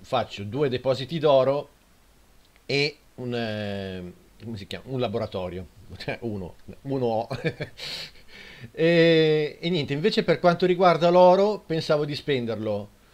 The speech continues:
ah, facendo un cannone,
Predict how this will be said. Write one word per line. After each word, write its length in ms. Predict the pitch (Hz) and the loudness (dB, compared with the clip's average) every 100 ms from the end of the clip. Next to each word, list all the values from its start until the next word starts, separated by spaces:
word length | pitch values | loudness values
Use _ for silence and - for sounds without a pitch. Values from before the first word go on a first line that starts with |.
| - - _ | -20 -20 _
ah, 800 | 113 120 117 113 113 110 107 107 - _ _ | -2 0 2 2 2 0 -2 -6 -12 _ _
facendo 540 | - 156 - 127 123 117 | -6 -4 -2 -2 -4 0
un 140 | 185 | 0
cannone, 680 | 190 190 160 156 160 190 226 | 4 4 4 4 6 4 0